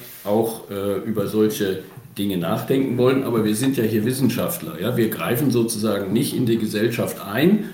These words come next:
und schreiben der Gesellschaft nicht vor, welche Ziele sie verfolgen soll, sondern wir sagen, "Wenn ihr das wollt, dann ist das die beste Lösung und wenn ihr etwas anderes wollt, ist das die beste Lösung."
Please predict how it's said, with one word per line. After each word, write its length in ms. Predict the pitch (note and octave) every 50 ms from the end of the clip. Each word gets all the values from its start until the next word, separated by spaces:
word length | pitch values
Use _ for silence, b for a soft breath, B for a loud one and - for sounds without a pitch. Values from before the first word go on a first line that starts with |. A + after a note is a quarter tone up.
| B B
und 160 | - G#2 G2+
schreiben 320 | - - G#2+ A2 B2 C3 A#2
der 80 | A2+
Gesellschaft 600 | A2 G#2+ A2 A2 A2 A2+ A#2 - C3 A2+ - -
nicht 180 | A2 G#2+ - -
vor, 380 | - - A2+ G#2+ B2 D#3+ E3+ C#3+
welche 300 | C3 C3 - C3 A2+ A2+
Ziele 320 | - - C3+ C3+ C3+ B2+
sie 180 | A#2+ A#2+ A#2+ A2
verfolgen 580 | - - - - - G#2+ G#2+ G#2+ - G2 F#2
soll, 400 | F2 F#2+ G#2 B2 E3 G#3+ G#3 B B B B B B
sondern 240 | - - A2 A2+ A#2+
wir 100 | B2 B2+
sagen, 380 | B2 B2+ B2 C3 C3 A#2 - - - -
"Wenn 340 | - G#2+ A#2+ C3+ C#3+ E3 E3
ihr 140 | C#3+ B2
das 300 | - A2+ A#2+ - - -
wollt, 320 | F3+ G3 A3+ B3 A#3 - - - - - - -
dann 300 | - E2+ F2 F#2 F2+ -
ist 180 | - - - -
das 200 | C3+ E3+ E3+ -
die 80 | G3
beste 340 | F#3 F#3 F#3+ F3+ - - F3
Lösung 460 | E3+ E3+ E3+ E3+ E3+ F3+ F3 E3 -
und 140 | - A2 G#2
wenn 140 | G#2 G2+ A2
ihr 80 | G#2
etwas 300 | G#2 - F#2+ G2 - -
anderes 400 | B2 B2+ C3+ C#3 D3 C#3 - -
wollt, 260 | B2 A#2+ B2 B2 A#2+ - - -
ist 240 | - A2+ A2 - -
das 160 | A2+ - -
die 80 | F2+ F2
beste 340 | - E2 - - - - D2+
Lösung." 360 | D2+ D2+ C#2+ - - - -